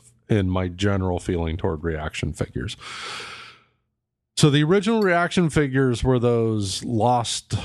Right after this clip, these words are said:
molds for the unproduced Alien, uh, toy line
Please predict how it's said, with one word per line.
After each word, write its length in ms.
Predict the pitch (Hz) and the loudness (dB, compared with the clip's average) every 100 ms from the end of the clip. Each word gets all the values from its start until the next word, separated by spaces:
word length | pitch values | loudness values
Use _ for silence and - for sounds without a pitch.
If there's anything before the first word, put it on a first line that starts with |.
| - - - - | -6 -10 -10 0
molds 580 | 120 110 110 110 107 92 | 2 4 4 2 0 -2
for 180 | - 113 | 0 2
the 180 | 104 | 2
unproduced 760 | 104 104 113 101 101 98 - - - _ - | 2 2 2 2 0 0 -4 -8 -14 _ -2
Alien, 720 | 107 101 95 92 87 85 82 _ - - _ _ | 0 2 2 0 0 -2 -4 _ -20 -20 _ _
uh, 200 | - 98 82 | -2 -2 0
toy 240 | - 92 | -2 -2
line 360 | 80 78 76 | -2 -4 -4